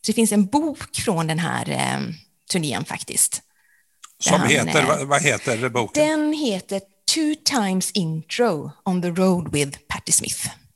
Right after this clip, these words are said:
Speaker 1: Så där, men det, det som är lite lustigt i den boken, hon skriver i förordet att det är två män som inte finns med i bild i den här boken, och det ena är då hennes, hennes, eh,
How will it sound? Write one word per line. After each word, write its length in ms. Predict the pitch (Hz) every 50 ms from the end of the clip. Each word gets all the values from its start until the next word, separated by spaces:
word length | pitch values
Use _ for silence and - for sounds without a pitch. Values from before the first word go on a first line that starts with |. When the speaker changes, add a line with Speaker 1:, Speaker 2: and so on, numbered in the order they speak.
| _ _ _ _ _ _ _ - - - - - - - -
Speaker 1:
Så 120 | - 220
där, 120 | 196 190 -
men 100 | 226 214
det, 100 | 226 214
det 140 | 196 208 202
som 120 | - 226
är 40 | 214
lite 200 | 208 202 - 208
lustigt 360 | 202 240 233 - - 202 -
i 120 | 240 277 233
den 120 | 214 196
boken, 340 | 185 165 - - 170 156 165
hon 160 | 190 190 185
skriver 400 | - - 220 220 226 220 185 185
i 60 | 185
förordet 560 | - - 196 175 160 170 180 185 165 180 -
att 120 | 180 175 -
det 60 | 175
är 180 | - - - -
två 260 | 262 247 233 233 214
män 380 | 214 208 220 226 208 190 180
som 220 | 175 - - 175 180
inte 280 | 170 165 156 - 160
finns 280 | 160 - 160 160 - -
med 340 | 180 185 196 190 180 165 156 151 151 - _ _ _ _ _ _ _ _ _ _ -
i 80 | -
bild 340 | 170 180 233 233 214 196 170
i 20 | 175
den 140 | 170 160
här 100 | 175 165
boken, 380 | 160 147 151 - - - 160 160
och 80 | 151 156
det 60 | 175
ena 240 | 170 170 170 160 165
är 120 | 147 147
då 100 | 143 143
hennes, 360 | 156 156 135 147 - - - -
hennes, 460 | 180 175 147 143 151 - - - -
eh, 300 | - - 64 62 - -